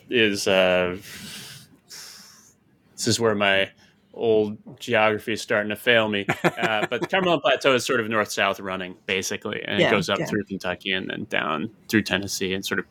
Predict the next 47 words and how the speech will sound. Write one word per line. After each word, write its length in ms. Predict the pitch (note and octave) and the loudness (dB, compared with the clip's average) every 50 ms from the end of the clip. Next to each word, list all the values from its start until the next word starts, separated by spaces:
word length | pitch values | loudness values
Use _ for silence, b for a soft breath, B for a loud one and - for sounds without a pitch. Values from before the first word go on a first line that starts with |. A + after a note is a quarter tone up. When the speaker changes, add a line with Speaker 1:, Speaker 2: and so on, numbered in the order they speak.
| _ _ _ _ | _ _ _ _
Speaker 1:
peters 380 | - - A2+ G2+ G2+ G2 F#2+ | -2 2 2 2 2 2 2
out 220 | G2 F#2+ F#2+ G#2 - | 2 0 0 0 0
down 240 | - F#2 F#2 - F#2+ | 0 0 0 0 0
into, 280 | G2+ F#2+ - - F#2+ F#2+ F#2+ | -2 -2 0 0 0 2 0
into 240 | F#2+ G2+ - G2+ | 0 -2 -2 -4
mountains 380 | G2+ G#2 G#2 G#2+ G#2+ - A2 - | -4 -2 -4 -4 -4 -2 -2 -2
down 180 | - G2 F#2 - | 0 0 0 0
around 180 | - D#2 - | -2 -2 -4
where 180 | - - A2 A2 | -2 -2 0 0
you 200 | - - - - | 0 0 -2 -2
guys 300 | - - - - - - | -2 -4 -2 -2 -2 -2
were. 640 | - - - - - C#3+ D2+ B1 - - - - - - C3+ | -2 -4 -6 -4 -4 -2 -2 -2 -2 -4 -8 -10 -10 -10 -6
Um, 280 | - F2 F#2 - - - - - _ B B B B B B B B B | -6 -4 -4 -6 -10 -12 -16 -20 _ B B B B B B B B B
but 100 | - - | -2 0
yeah, 240 | D#3 G3+ D#3+ G2+ F#2+ - _ _ _ - | 2 2 2 0 0 -6 _ _ _ 2
a 40 | B2+ | 2
lot 120 | C3 C3+ | 4 4
of, 320 | C3+ B2 G2+ - - D3+ D3+ D3 - C3 A#2+ | 4 2 2 0 -4 -8 -10 -12 -14 -10 0
go 140 | A#2 D3+ E3 | 2 4 6
up 120 | D#3 - - | 6 4 2
in 60 | C3+ | -2
flat 360 | B2 - - C3+ B2 G#2 G#2 | -6 -2 0 2 2 2 0
lands. 480 | A2 A2 G#2 F#2 F#2 F#2+ F#2 - - - _ - - _ _ - | 0 -2 -2 -2 -4 -8 -12 -14 -18 -20 _ -20 -20 _ _ -4
Speaker 3:
Yeah, 360 | A#3 G#3+ A3+ A3+ G3+ F#3 F3 - | -2 0 0 0 0 -2 -6 -4
yeah. 380 | - A3 G#3+ G#3+ A3 F3 E3 E3 - - b b b b b b b b | -2 0 2 2 2 2 0 -2 -4 -8 b b b b b b b b
So 200 | - - C4+ B3 | -2 2 4 4
I, 160 | A3+ G#3+ - - | 4 4 4 2
I, 80 | - A3 | 2 2
I'm 160 | G#3+ F#3+ - - _ _ _ _ _ _ _ - G3+ | 2 2 0 -6 _ _ _ _ _ _ _ -2 2
not 200 | G#3+ A#3 B3+ - | 2 2 4 4
gonna, 500 | D#4+ C4+ A#3+ G#3+ G3 F#3 E3+ F3 E3 - - _ _ _ _ _ - | 4 4 6 6 6 6 4 4 0 -4 -10 _ _ _ _ _ 2
not 160 | - D#4 - | 2 4 4
gonna 160 | E4+ F4+ F#4 | 4 4 4
lie, 240 | C4+ G3 E3 D3+ E3 - | 6 6 6 6 6 4
I've 100 | - A#3 | 4 4
got 160 | C4 C4+ D#4 | 4 4 4
a 40 | C#4 | 2
head 280 | A#3 - C#4+ C4+ A#3 - | 2 2 2 2 2 2
start 300 | - - C4+ C4 B3+ - | 2 4 4 4 4 4
on 160 | - F#3 F3 E3 | 4 4 4 4
Last 300 | D#3+ D#3 D#3 D#3+ - - | 4 4 4 4 4 4
Exit 380 | D#3+ D#3 D#3+ - E3+ D#3+ - - | 2 2 4 2 2 2 4 2
because 420 | F#3 F3+ - - F3 E3+ E3 E3 | 2 2 4 4 4 4 4 4
the 140 | E3+ F3 - | 4 4 4
Speaker 1:
Okay. 100 | - C3+ | 4 4
Speaker 3:
audiobook 360 | - A#3+ G3+ G3 F#3+ F3+ - | 4 4 4 4 2 0 2
dropped 540 | - F#3 D#3+ A#2 B2+ E3 - - - - - | 2 4 4 6 4 4 2 0 -6 -8 -4